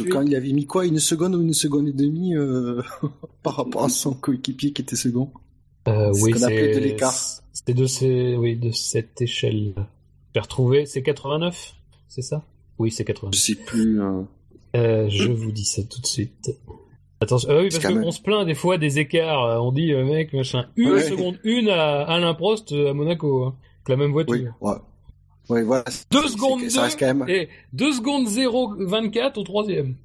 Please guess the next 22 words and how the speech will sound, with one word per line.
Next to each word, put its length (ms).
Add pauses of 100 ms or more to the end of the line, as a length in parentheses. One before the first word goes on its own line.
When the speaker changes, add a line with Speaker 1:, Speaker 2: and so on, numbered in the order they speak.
(440)
Speaker 1:
Oula. 480 (260)
Speaker 3:
Tout 240
va 140
Speaker 2:
C'est 80
ce 80
Speaker 3:
bien. 100
Speaker 2:
qu'on 60
appelle 260
quand 60
même 100
une 140
branlée. 340 (480)
Speaker 3:
Ah, 160
Speaker 1:
Oui. 100
Speaker 3:
c'est 280 (1040)
Speaker 2:
Et 40
là, 140
à 60
Monaco, 440
tu 160
t'es 120
dit, 180